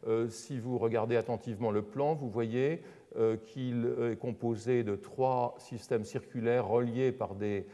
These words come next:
euh, droites et par des diagonales, comme les roues et les bielles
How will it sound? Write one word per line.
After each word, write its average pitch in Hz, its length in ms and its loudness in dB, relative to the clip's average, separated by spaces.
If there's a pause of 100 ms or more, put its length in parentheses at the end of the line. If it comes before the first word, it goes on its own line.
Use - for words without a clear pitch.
(260)
euh, 101 100 0
droites 135 600 2 (120)
et 104 240 -2
par 107 180 -2
des 101 100 -2
diagonales, 120 640 2
comme 143 380 4 (320)
les 120 180 4
roues 143 320 2
et 120 40 4
les 113 100 2
bielles 151 500 4